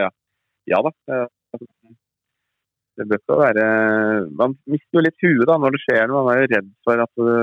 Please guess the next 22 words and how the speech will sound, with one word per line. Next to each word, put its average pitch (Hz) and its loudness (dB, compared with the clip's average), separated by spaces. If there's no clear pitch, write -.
liksom, 107 -4
er 107 0
alvorlig, 101 2
ikke 117 -6
sant, 117 -2
og 117 0
sånne 107 -4
ting, 127 0
men, 117 -2
eh, - -10
klarer 101 2
man 98 0
å 117 0
holde 101 0
huet 95 0
kaldt, 123 -2
så, 120 2
så 127 -6
ser 92 -2
vi 113 -4
jo 139 0
det 104 4